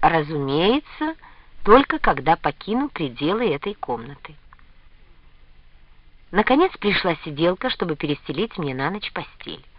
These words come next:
Она собралась было закутать меня в одеяло и усадить в креслице, обтянутое ситцем, но я отвергла ее услуги и начала одеваться. Едва я завершила эту работу и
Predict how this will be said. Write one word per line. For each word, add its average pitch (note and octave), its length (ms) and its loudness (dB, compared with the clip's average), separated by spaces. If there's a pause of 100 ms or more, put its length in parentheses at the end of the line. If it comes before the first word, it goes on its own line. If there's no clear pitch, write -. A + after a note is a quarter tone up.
(560)
Она E3+ 240 0
собралась E3+ 440 2
было D#3+ 220 2
закутать D#3 460 -4
меня D#3+ 240 0
в D3+ 60 -4
одеяло E3+ 460 6
и C#3 140 -2
усадить D3 460 -6
в - 80 -14
креслице, A#3 540 -2
обтянутое D3+ 640 -6 (120)
ситцем, C3+ 400 -8 (640)
но A#3+ 180 8
я C4 240 8
отвергла D3 540 0
ее C3+ 320 -2
услуги C#4 640 0 (200)
и G3 100 2
начала D#3+ 560 2
одеваться. F3 500 -6 (1600)
Едва B3 240 4
я C4 160 8
завершила F3+ 500 2
эту D#3 200 0
работу D3 400 0
и C#3 100 -4